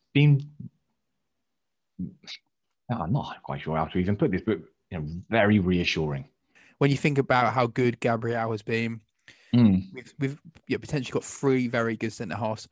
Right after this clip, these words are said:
Speaker 2: Listen, I would,
Speaker 1: Mm.
Speaker 2: I would much rather be having this conversation saying, "Oh, who's gonna play centre half?" Because these guys are
Speaker 1: Mm.
Speaker 2: playing really well, than the
Speaker 1: Mm.
Speaker 2: latter of saying, <laughs> "Well, they're all rubbish." Do you,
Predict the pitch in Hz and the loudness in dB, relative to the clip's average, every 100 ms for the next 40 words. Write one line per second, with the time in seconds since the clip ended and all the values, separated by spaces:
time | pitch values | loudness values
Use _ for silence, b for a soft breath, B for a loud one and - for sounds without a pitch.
0 | _ _ 208 165 127 - 175 190 160 180 | _ _ 0 4 2 6 6 8 6 4
1 | 185 208 - 196 165 143 147 143 131 - | 2 -4 2 2 4 2 2 0 -2 -2
2 | 131 117 131 127 117 107 120 117 113 104 | -2 0 0 0 -6 -6 -2 -2 -4 -4
3 | 156 143 139 143 135 123 - 120 123 - | -2 2 2 0 -6 -6 -6 -6 -8 -6
4 | 127 123 - - 117 117 123 127 127 110 | -2 -2 -4 -10 -8 -4 -4 0 4 4
5 | 98 117 117 117 120 123 104 110 - _ | 4 2 -2 -4 -2 0 0 -4 -12 _
6 | 131 123 127 117 98 117 110 120 113 110 | -4 0 4 6 6 4 0 -2 -2 -4
7 | - 101 147 147 151 135 123 107 107 - | -6 -8 0 6 6 6 4 2 -6 -10
8 | _ 139 147 | _ 2 4